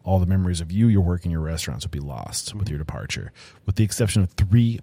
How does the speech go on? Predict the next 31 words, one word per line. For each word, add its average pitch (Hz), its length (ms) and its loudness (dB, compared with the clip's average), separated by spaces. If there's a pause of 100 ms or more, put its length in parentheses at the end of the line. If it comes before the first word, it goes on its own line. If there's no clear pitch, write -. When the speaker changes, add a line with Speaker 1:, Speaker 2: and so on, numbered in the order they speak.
Speaker 1:
pieces 92 400 -2
of 73 100 -10
wisdom 85 340 -2
you 73 80 -6
could 69 200 -10
leave 98 200 0
behind 67 560 -8 (240)
for - 120 -10
the 82 80 -4
good 120 240 8
of 135 80 4
humanity 95 640 6 (600)
and 113 160 6
your 113 140 8
legacy, 78 380 -4
what 82 120 -2
would 87 80 0
those 90 140 0
three 85 200 -6
pieces 85 280 -6
of 82 100 -4
wisdom 65 280 -10
be? - 200 -14 (1080)
Speaker 2:
It 104 100 -6
would 101 180 -6
be, 95 560 -6 (1500)
"This - 220 -6
life 98 200 -4
is 87 120 -14
precious." 104 580 -8
Speaker 1:
One. 87 340 -2